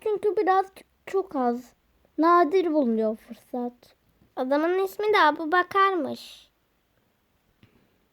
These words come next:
Speaker 2: Biri öleceğim yazıyor. Ne alaka? Siz ölmüyorsunuz. Siz bana ateş ediyorsunuz. Bomba mı patlatmamı istiyorsunuz? Al. Aha da. Ah, ne oldu?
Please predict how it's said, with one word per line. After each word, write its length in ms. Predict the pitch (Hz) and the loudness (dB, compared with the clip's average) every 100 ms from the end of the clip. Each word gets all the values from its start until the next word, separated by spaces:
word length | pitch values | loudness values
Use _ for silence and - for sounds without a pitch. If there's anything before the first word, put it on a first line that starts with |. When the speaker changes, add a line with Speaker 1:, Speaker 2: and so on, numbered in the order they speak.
| _ _ | _ _
Speaker 2:
Biri 220 | 269 277 302 | -4 -2 2
öleceğim 600 | 254 254 254 285 302 302 | 2 2 2 2 2 2
yazıyor. 580 | 233 202 208 185 185 208 _ _ _ _ _ _ _ _ - | -2 -6 -10 -12 -12 -16 _ _ _ _ _ _ _ _ -2
Ne 80 | 403 | 2
alaka? 520 | 480 440 370 359 403 | 4 4 2 0 -4
Siz 220 | - 403 | -2 -2
ölmüyorsunuz. 640 | 453 453 453 370 349 359 | 0 0 0 -2 0 -2
Siz 240 | - 466 453 | 0 -2 0
bana 220 | 440 440 403 | 0 0 -2
ateş 300 | 370 311 320 | -2 -2 0
ediyorsunuz. 760 | 285 302 294 - 330 403 415 _ _ _ _ _ _ | -2 0 -2 -4 -6 -6 -8 _ _ _ _ _ _
Bomba 240 | 330 349 466 | -4 -2 0
mı 200 | 494 415 | 0 0
patlatmamı 760 | 302 277 247 240 247 233 233 | -2 -4 -6 -6 -6 -6 -6
istiyorsunuz? 680 | 226 - 269 240 240 240 247 - | -6 -10 -6 -4 -4 -6 -10 -8
Al. 220 | 349 349 320 _ _ _ _ _ _ - | -4 -4 -6 _ _ _ _ _ _ -8
Aha 420 | 330 339 311 285 | -4 -2 -2 -2
da. 140 | 247 240 _ _ - | -4 -8 _ _ -10
Ah, 140 | 294 254 _ _ - | -8 -8 _ _ -10
ne 80 | 320 | -4
oldu? 460 | 302 254 262 302 | -4 -4 -4 -6